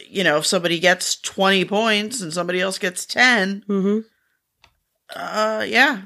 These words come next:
Speaker 2: Yeah,
Speaker 1: It, it,
Speaker 2: she could.
Speaker 1: it's still up for grabs. It's still up for grabs. Uh, I don't know. I, I'm not even gonna put a guess at this point. We've talked about that
Speaker 2: Yeah.
Speaker 1: quite a bit, so.
Speaker 2: Well, I, I thought Katie might win it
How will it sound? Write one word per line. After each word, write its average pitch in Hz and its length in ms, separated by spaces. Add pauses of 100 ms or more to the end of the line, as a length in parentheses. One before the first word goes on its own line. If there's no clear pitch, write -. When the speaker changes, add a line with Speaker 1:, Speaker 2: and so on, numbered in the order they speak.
Speaker 2:
Yeah, 262 180
Speaker 1:
It, - 120
it, 202 100
Speaker 2:
she 226 100
could. 285 180
Speaker 1:
it's - 240
still 226 260
up - 120
for 185 80
grabs. 147 460
It's - 160
still 95 140
up - 100
for - 80
grabs. 131 560 (380)
Uh, 98 1000
I 170 120
don't 190 120
know. 202 180 (120)
I, 185 180
I'm 185 140
not 196 140
even 196 120
gonna 196 140
put 196 120
a 185 60
guess 180 260
at 175 100
this 180 140
point. 180 260
We've 180 140
talked 165 300
about 160 280
that 165 320 (160)
Speaker 2:
Yeah. 180 260 (320)
Speaker 1:
quite 185 240
a 180 60
bit, 185 320
so. 160 340 (260)
Speaker 2:
Well, 240 140
I, 294 120 (140)
I 285 40
thought 277 320
Katie 226 280
might 190 220
win 165 140
it 151 180